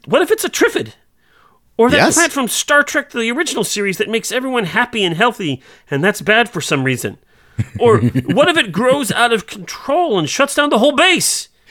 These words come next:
Speaker 2: Like,
Speaker 1: No,
Speaker 2: what if?
Speaker 1: that'd just be silly.
Speaker 2: <laughs> Come on.
Speaker 1: In the C plot, the S G C are hosting negotiations for a territorial dispute between two representatives from the planet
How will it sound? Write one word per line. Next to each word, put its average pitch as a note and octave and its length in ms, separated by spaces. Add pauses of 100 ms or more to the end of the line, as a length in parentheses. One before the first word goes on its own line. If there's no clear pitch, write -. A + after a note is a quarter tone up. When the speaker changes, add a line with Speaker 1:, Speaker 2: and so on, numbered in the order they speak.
(180)
Speaker 2:
Like, F#2+ 140
Speaker 1:
No, D#3 120
Speaker 2:
what F3 280
if? E3 40
Speaker 1:
that'd E3+ 300
just D3+ 280
be C3 120
silly. G#2 460 (220)
Speaker 2:
<laughs> - 260
Come E2 200
on. A#1 360 (300)
Speaker 1:
In C#4 120
the D4+ 80
C E4 260
plot, B2 380 (180)
the F#3 160
S A3 160
G F3 140
C A#3 380
are D#3 160
hosting G3 360
negotiations C#3+ 840 (100)
for F#3+ 420
a F3 220 (120)
territorial C4 840
dispute G#3 640
between G#3 320
two A#3+ 160
representatives A3+ 680 (300)
from G#3+ 220
the G3+ 100
planet B3 560